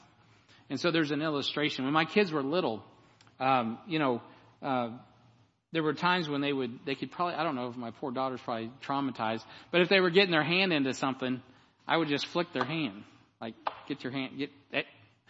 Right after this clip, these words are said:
You know what that was? That was the finger of Dad. Just the finger of Dad. Any, uh, oh, don't raise your hand. Anyway,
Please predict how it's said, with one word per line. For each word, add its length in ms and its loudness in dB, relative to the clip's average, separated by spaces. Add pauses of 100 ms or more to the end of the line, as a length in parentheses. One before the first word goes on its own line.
(220)
You 80 0
know 60 4
what 120 2
that 180 4
was? 240 0
That 120 0
was 140 -4
the 80 -4
finger 380 -2
of 100 -2
Dad. 340 -4 (1120)
Just 180 -6
the 80 -4
finger 340 0
of 80 -2
Dad. 140 0
Any, 160 2
uh, 100 2 (300)
oh, 200 2
don't 220 2
raise 160 0
your 120 -4
hand. 220 -8
Anyway, 400 6